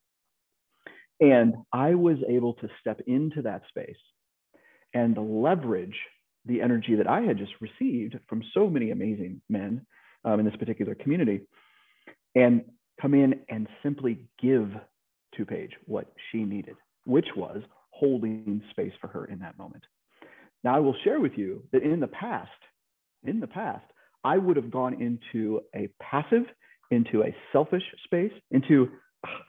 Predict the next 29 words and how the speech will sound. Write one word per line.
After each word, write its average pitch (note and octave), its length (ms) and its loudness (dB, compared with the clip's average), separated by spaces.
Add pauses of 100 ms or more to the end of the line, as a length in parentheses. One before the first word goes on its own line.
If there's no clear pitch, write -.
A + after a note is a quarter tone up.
(340)
"Hey, G#3 500 4
we F#3+ 160 4
need A#3+ 180 4
to F#3 140 -2
celebrate D3 480 2
me, E3 300 -4 (600)
okay? C3 120 6
'Cause C3+ 240 -2
I F#3+ 120 0
just E3+ 220 -2
got C3+ 220 -2
done B2 360 0
kicking F3+ 220 -2
ass," B2 260 -6 (140)
<laughs> - 300 -6
right? F3+ 220 0 (260)
I E3+ 60 8
just G3 200 6
got D3 160 4
done C#3 220 4
bringing C#3 560 2
some A#2 260 -2
really, F3 260 0
really C#3 260 -2
powerful C3+ 480 -4
insight C#3 340 -4
and G2 100 -10
wisdom C#3+ 380 -2
and, G#2 140 -6